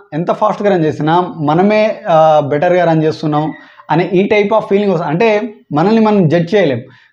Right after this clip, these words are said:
కాబట్టి మీరు ఒక ఫైవ్ సిక్స్ మెంబర్స్ గ్రూప్గా, ఆ, జాయిన్ అయ్యి మీరు కంబైన్డ్, ఆ, రన్నింగ్ చేయండి, గ్రూప్ రన్నింగ్ చేయండి, గ్రూప్ ప్రాక్టీస్ చేయండి. ఓకేనా? ఆ, నీకొచ్చే,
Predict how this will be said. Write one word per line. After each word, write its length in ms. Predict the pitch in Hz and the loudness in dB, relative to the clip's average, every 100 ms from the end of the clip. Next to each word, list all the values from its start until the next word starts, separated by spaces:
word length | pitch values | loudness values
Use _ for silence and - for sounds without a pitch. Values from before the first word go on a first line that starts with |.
| - | -4
కాబట్టి 680 | 156 180 160 226 240 - - _ | 0 0 0 -2 -2 -6 -20 _
మీరు 260 | 160 165 185 | -2 2 2
ఒక 260 | 208 160 165 | 0 -2 -4
ఫైవ్ 280 | - 160 | -2 -2
సిక్స్ 240 | 165 190 185 | -2 -6 -4
మెంబర్స్ 360 | 165 175 180 | -4 -2 -4
గ్రూప్గా, 680 | 180 165 180 165 185 175 160 - _ _ 165 147 | -2 0 0 0 0 0 0 -8 _ _ -4 0
ఆ, 420 | 139 135 131 131 131 - | 0 0 0 -4 -8 -6
జాయిన్ 300 | 131 147 160 | -2 0 0
అయ్యి 220 | 175 175 - _ - | -2 -6 -14 _ -6
మీరు 180 | 151 170 | -2 -2
కంబైన్డ్, 480 | - 160 175 175 | -2 -2 0 2
ఆ, 320 | 156 147 139 139 - _ - | 2 2 0 -4 -14 _ -4
రన్నింగ్ 400 | 139 160 165 160 | -2 -2 -2 -2
చేయండి, 380 | 139 123 123 - | -2 -2 -6 -2
గ్రూప్ 200 | 151 220 | 0 2
రన్నింగ్ 280 | 202 175 185 - | 2 0 -2 -4
చేయండి, 180 | 139 127 | -6 -2
గ్రూప్ 260 | 156 214 | 0 0
ప్రాక్టీస్ 400 | 180 151 190 170 | 0 0 -2 -4
చేయండి. 380 | 151 131 117 - - | -4 -4 -6 -8 -4
ఓకేనా? 300 | 151 175 196 - _ - - - _ - | -2 -2 -4 -10 _ -20 -20 -20 _ -2
ఆ, 340 | 127 127 127 | 0 2 2
నీకొచ్చే, 960 | 127 143 156 160 160 165 147 143 139 | 0 0 0 -2 0 0 2 2 0